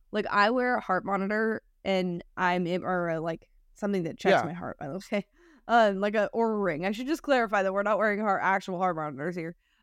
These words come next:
Speaker 1: Um, something that can check my heart rate. How about that?
Speaker 2: That's great.
Speaker 1: Heart rate
Speaker 2: I just,
Speaker 1: monitor. There we
Speaker 2: whatever,
Speaker 1: are.
Speaker 2: however you just described it was, mwah. That's like no puns perfection right there. Like turning, uh, just completely random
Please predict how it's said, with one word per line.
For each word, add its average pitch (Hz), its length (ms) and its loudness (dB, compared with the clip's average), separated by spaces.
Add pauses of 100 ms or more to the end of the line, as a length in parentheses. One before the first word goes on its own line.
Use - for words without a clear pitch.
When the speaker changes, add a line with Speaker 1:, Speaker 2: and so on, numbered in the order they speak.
Speaker 1:
Um, 196 400 4 (420)
something 277 280 4
that 214 100 0
can 233 100 0
check 220 240 -2
my 185 120 0
heart 180 200 -6
rate. - 240 -10
How - 60 -16
about - 140 -8
that? 113 120 -2 (300)
Speaker 2:
That's - 200 -4
great. 247 180 -4
Speaker 1:
Heart 240 160 2
rate 202 220 2
Speaker 2:
I 175 100 4
just, 190 240 0
Speaker 1:
monitor. 135 120 -6
There 214 160 6
we 214 60 4
Speaker 2:
whatever, 190 240 2
Speaker 1:
are. 151 60 -6
Speaker 2:
however 208 340 2
you 196 120 0
just 170 280 -4
described 139 460 -2
it 147 180 -4
was, 127 320 -6 (300)
mwah. 139 260 -4 (400)
That's 160 200 -2
like 165 180 2
no 151 180 2
puns 143 380 -4
perfection - 640 -8
right 113 220 -12
there. 92 180 -18 (680)
Like 160 180 0
turning, 220 460 2
uh, 170 180 2
just 175 260 -2
completely 185 580 -2
random 151 520 0